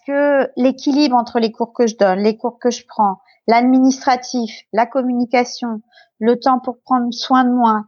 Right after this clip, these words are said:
prendre soin de mon entourage, bien manger. Essayer de trouver un équilibre pour tout ça. Et, euh, cette balance, pour moi, ce qui est important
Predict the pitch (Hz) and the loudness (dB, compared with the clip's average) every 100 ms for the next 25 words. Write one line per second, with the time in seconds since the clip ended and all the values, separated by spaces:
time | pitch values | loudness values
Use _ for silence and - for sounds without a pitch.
0 | _ - - 240 233 269 247 240 233 226 | _ -10 -4 -4 -2 0 0 0 -2 -4
1 | 233 254 226 226 220 - _ _ _ 208 | -2 0 2 2 0 -6 _ _ _ -4
2 | 226 247 247 262 240 233 - _ _ _ | 0 2 2 0 0 -2 -4 _ _ _
3 | _ _ _ _ _ - 269 262 311 311 | _ _ _ _ _ -4 -2 0 2 0
4 | 311 - 302 277 285 262 254 254 262 269 | -2 -2 0 4 2 2 0 -2 -2 0
5 | 302 - - - - 240 - 262 277 - | -2 -4 -12 -12 -8 -8 0 2 2 0
6 | - - - _ - - 233 262 262 220 | -12 -20 -20 _ -8 0 2 4 4 4
7 | 214 214 240 202 226 240 277 294 - 220 | 2 0 -4 0 0 2 0 -2 -10 -8
8 | 226 269 269 - 214 220 226 - 269 | -2 -2 -2 -8 -6 -6 -12 -6 -4